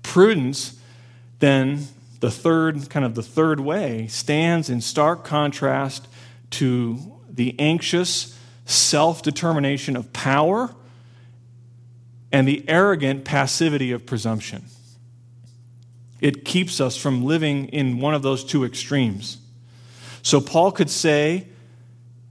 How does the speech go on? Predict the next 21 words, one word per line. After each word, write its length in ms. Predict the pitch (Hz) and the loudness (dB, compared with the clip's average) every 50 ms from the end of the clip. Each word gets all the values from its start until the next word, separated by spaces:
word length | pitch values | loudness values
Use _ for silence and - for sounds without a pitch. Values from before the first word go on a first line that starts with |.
| - - - - - - - | -20 -20 -20 -20 -12 0 2
that 180 | 147 135 113 | 2 2 2
God 280 | 120 143 143 156 165 170 | 2 2 2 4 2 2
has 120 | 156 - | 0 -2
chosen 460 | - - - 165 160 160 151 156 151 | -4 -2 2 2 4 4 2 0 -2
every 200 | 139 139 147 156 | -2 -2 -2 -2
believer 380 | 147 135 139 139 147 151 151 143 | -2 -2 0 0 0 0 0 -2
before 300 | 139 131 - - 147 143 | -4 -4 -2 0 0 0
the 80 | 139 - | 0 0
foundation 420 | 147 143 143 147 147 139 - 156 | 0 0 0 0 0 -2 -2 -4
of 120 | 147 139 | -2 -2
the 60 | 139 135 | -2 -2
world. 320 | 131 143 170 147 101 - - - - - - - - - - - - - - - - - - - - - | -2 -2 -4 -6 -6 -12 -16 -20 -20 -20 -20 -20 -20 -20 -20 -20 -20 -20 -20 -20 -20 -20 -20 -20 -10 -2
I 20 | |
mean, 100 | 113 110 | 0 2
that's 220 | 120 139 175 175 - | 4 4 2 2 -2
a 60 | 113 | -6
strong 420 | - - - 143 143 151 160 160 | -6 -6 -2 0 2 2 2 0
sovereignty 480 | 143 - - 151 151 147 143 139 - 151 | -2 -2 -2 -2 -2 -2 -2 -4 -6 -6
passage, 640 | 135 - 139 123 113 - - 107 101 - - - - | -6 -6 -6 -6 -6 -6 -8 -10 -12 -12 -14 -18 -12
Ephesians 400 | - 139 135 131 139 139 127 123 | -4 -2 -2 -2 -2 -4 -6 -6
one. 260 | 120 110 104 104 | -6 -6 -6 -8